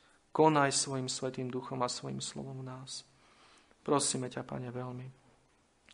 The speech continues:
aby naše životy, eh, Ti robili radosť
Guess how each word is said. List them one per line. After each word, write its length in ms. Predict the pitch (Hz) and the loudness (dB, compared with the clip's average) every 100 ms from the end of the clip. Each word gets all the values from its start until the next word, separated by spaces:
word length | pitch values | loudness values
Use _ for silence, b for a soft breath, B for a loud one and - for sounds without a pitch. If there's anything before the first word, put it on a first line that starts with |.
| _ 131 | _ 2
aby 120 | 131 | 4
naše 240 | 123 123 127 | 4 4 0
životy, 560 | 127 127 123 127 120 | 0 0 -2 -6 -12
eh, 880 | - _ _ - - _ - 127 123 | -14 _ _ -20 -20 _ -6 -4 -2
Ti 120 | - 143 | 2 4
robili 320 | 143 139 135 | 4 6 8
radosť 460 | 131 127 127 - | 6 6 2 -2